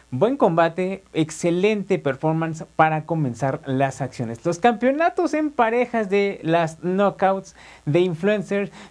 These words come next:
retiene contra The Inspiration. Días después, Casey Kay y Jessie Kay, eh, anuncian su retiro. Tristemente, pues, estas chicas ya no van a estar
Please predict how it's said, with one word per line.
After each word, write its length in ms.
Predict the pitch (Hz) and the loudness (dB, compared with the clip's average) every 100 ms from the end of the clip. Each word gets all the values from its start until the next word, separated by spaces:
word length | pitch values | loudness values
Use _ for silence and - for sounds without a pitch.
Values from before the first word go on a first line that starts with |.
| - 151 143 | -6 -6 0
retiene 560 | 151 170 170 233 226 214 | 4 4 4 0 -2 -4
contra 540 | - 247 247 233 226 - 170 160 | 0 2 2 2 0 0 -8 0
The 100 | 214 | 2
Inspiration. 760 | 226 196 160 170 208 208 208 - | 2 -2 0 2 0 -2 -8 -6
Días 500 | 160 220 339 311 196 | -4 0 2 2 2
después, 800 | 156 131 - - 190 196 196 - | 0 0 -6 2 4 4 -4 -6
Casey 320 | - 180 160 151 | 0 0 0 -6
Kay 340 | 160 165 175 - | 0 -2 -2 -8
y 120 | 139 | 0
Jessie 360 | 147 170 156 143 | 0 0 -4 -2
Kay, 300 | 160 180 190 - - - - | 0 0 -2 -12 -20 -8 2
eh, 260 | 151 165 | 2 4
anuncian 540 | 139 160 214 208 202 160 | 2 2 0 -2 -2 -4
su 180 | - 202 | 0 2
retiro. 540 | 180 160 143 113 110 | 2 2 0 0 -4
Tristemente, 640 | - 175 170 151 175 170 165 | 0 0 0 -4 -2 -4 -4
pues, 240 | 135 117 | -6 -8
estas 300 | 143 - 113 | -6 -6 -8
chicas 320 | - 143 139 | -8 -4 -4
ya 140 | 127 135 | -2 -2
no 140 | 127 | -2
van 200 | 123 131 | -2 -4
a 40 | 107 | -6
estar 320 | 104 135 | -4 -4